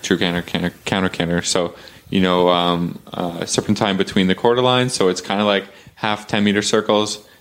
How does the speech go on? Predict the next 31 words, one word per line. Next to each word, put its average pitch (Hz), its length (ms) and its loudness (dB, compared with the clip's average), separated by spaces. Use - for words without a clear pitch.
Then 98 100 0
you 92 60 4
get 95 160 0
to 98 80 -8
do 92 100 2
four 120 300 2
loops, 117 300 0
and 95 120 2
then 92 120 0
it's 90 140 -6
really 101 240 4
like, 98 300 0
you 113 100 0
know. 107 240 0
And 123 200 0
then 127 100 2
if, 127 140 0
if - 240 0
you 143 60 2
can 165 160 0
do 165 160 4
that, 147 300 0
you 123 120 -4
can 135 140 0
do 143 180 0
this. 143 320 0
You 131 160 -6
can 135 140 0
do 147 120 4
this 147 280 0
exercise. 90 640 -4